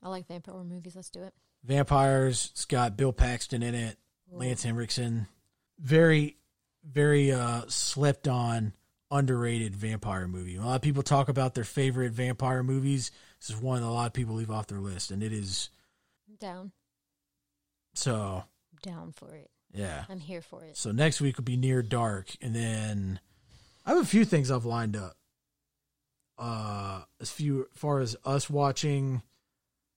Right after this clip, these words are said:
Speaker 2: I know you wanna, I know you wanna do Sunshine too, but I don't know. We'll figure out where that's gonna fall.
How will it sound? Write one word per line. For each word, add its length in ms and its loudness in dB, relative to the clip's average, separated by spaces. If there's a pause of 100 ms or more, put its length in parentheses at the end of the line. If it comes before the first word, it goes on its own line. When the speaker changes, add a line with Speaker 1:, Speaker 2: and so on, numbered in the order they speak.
(720)
Speaker 2:
I 60 -4
know 100 4
you 180 8
wanna, 200 6
I 100 0
know 140 4
you 140 6
wanna 180 2
do 120 -4
Sunshine 720 -2
too, 380 -6 (1160)
but 300 -6 (1120)
I 80 -4
don't 120 -6
know. 120 -8
We'll 80 -4
figure 260 -4
out 100 -6
where 100 -12
that's 180 -12
gonna 140 -12
fall. 420 -14